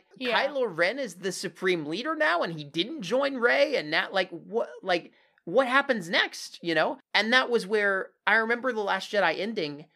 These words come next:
Speaker 2: and the discourse was people saying things like, you know, "It feels like the series could just be over. Like, what, what's gonna happen next, you know? Like, who, whatever." And I go, like, "That's good, right?" 'Cause,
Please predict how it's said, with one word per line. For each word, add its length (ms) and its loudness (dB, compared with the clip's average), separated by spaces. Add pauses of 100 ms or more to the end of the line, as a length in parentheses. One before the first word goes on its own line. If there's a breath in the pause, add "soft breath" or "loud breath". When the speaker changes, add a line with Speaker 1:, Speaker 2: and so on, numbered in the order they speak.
(300)
Speaker 2:
and 140 0
the 60 0
discourse 520 -2
was 180 4
people 260 -6
saying 320 2
things 300 -2
like, 260 0
you 60 0
know, 280 -4 (220)
"It 260 -4
feels 260 0
like 140 2
the 80 -10
series 340 -2
could 140 -6
just 180 -10
be 140 0
over. 380 6
Like, 240 2
what, 240 2
what's 200 2
gonna 200 2
happen 360 0
next, 380 0
you 80 -6
know? 200 2
Like, 280 0
who, 200 -4
whatever." 440 2 (360 loud breath)
And 100 2
I 140 2
go, 180 2
like, 440 -4 (140)
"That's 420 0 (280)
good, 340 2 (180)
right?" 380 2 (140)
'Cause, 380 -2